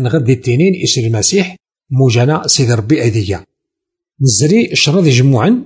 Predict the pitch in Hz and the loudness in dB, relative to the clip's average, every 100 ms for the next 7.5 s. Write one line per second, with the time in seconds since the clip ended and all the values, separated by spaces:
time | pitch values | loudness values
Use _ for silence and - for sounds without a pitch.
0 | - 143 123 107 110 123 160 226 - 123 | -2 0 0 0 0 0 0 -4 -6 -4
1 | - 160 135 110 127 107 92 80 78 _ | -2 -2 -2 0 -2 -2 -4 -8 -10 _
2 | _ 117 127 120 110 101 139 160 - 113 | _ 0 2 2 0 0 0 0 -2 0
3 | 139 135 117 113 - 123 139 185 - 117 | 2 0 -2 -6 -6 -2 2 0 -2 -4
4 | 117 120 104 175 127 113 107 110 - 220 | 0 2 2 2 2 0 0 -2 -2 -4
5 | - - 117 120 107 80 62 - _ _ | -6 -4 -2 0 -2 -6 -10 -20 _ _
6 | _ _ _ _ _ _ _ - 156 185 | _ _ _ _ _ _ _ 0 2 2
7 | 185 175 - 143 220 | 2 0 0 2 0